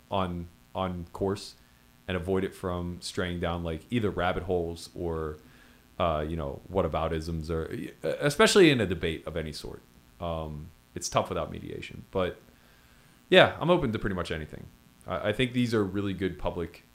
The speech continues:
forum discussions to have. I think everybody benefits. And I know that, like,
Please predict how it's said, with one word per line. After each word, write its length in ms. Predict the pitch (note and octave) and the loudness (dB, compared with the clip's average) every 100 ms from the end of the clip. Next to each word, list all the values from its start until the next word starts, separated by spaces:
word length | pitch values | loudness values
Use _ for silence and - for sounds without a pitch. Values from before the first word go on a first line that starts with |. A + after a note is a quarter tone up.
| - | -20
forum 400 | - - F2 E2 | -14 -8 -6 -6
discussions 500 | E2+ - D#2+ D#2+ D#2 | -8 -6 -6 -6 -12
to 80 | D#2 | -8
have. 340 | D#2+ F2+ A#2 - | -6 -6 -10 -12
I 80 | F2+ | -10
think 200 | F#2 F2 - | -8 -8 -6
everybody 360 | F#2 F2 E2+ | -6 -4 -4
benefits. 580 | D2+ D2+ D#2 G2 - - - - - - | -4 -8 -8 -10 -12 -18 -20 -20 -20 -4
And 100 | F#2 | -2
I 60 | |
know 160 | F#2 G2 | 2 2
that, 260 | F#2 F2+ - | 2 0 0
like, 500 | F2+ E2+ E2 E2 | -2 -2 -4 -8